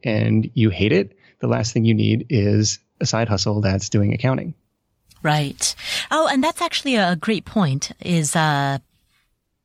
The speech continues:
Speaker 2: should a person, particularly somebody who's interested in pursuing an expertise-based business,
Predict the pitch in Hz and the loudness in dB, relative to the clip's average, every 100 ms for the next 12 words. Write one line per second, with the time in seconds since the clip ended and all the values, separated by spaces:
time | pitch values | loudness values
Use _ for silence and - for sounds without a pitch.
0 | _ _ _ - - - 330 403 - 151 | _ _ _ -4 0 2 0 -2 -4 -4
1 | - 147 135 151 208 190 254 240 220 202 | -2 -2 0 0 -2 -2 -2 0 2 2
2 | 202 185 185 180 - 180 180 - 160 - | 2 0 0 0 0 0 0 -2 -2 0
3 | 160 170 - 170 151 147 - 151 165 - | -2 -2 0 0 2 0 -4 -4 -2 0
4 | 151 - 170 165 135 123 | -2 -2 -2 0 0 -2